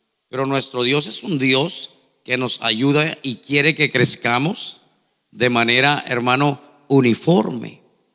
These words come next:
La bendición y el crecimiento debe ser, diga conmigo, integral. Dijo el hermano David, "Somos espíritu". ¿Sí se lo aprendió? "Somos alma y,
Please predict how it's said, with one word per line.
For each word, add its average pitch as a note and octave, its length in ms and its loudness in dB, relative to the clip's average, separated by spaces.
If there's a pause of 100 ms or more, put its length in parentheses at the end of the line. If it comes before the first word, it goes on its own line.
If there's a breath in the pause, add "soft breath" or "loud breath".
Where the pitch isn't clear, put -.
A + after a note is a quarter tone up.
(880)
La B2+ 280 2
bendición C#3 1000 4
y F#3 60 4
el E3 100 2
crecimiento C#3+ 880 0
debe E3 260 4
ser, G#3 640 0
diga D3+ 180 2
conmigo, D3 380 2
integral. A#2+ 840 -2 (880)
Dijo C#3 260 0
el E3+ 80 4
hermano D3+ 680 2 (180 loud breath)
David, D3 460 2
"Somos D3+ 340 0
espíritu". F3 760 0 (840)
¿Sí C3+ 80 -12
se E3 140 0
lo D#3 60 2
aprendió? C#3+ 520 -2
"Somos G3+ 600 -2 (1040)
alma F#3 760 0 (400)
y, A#3+ 340 2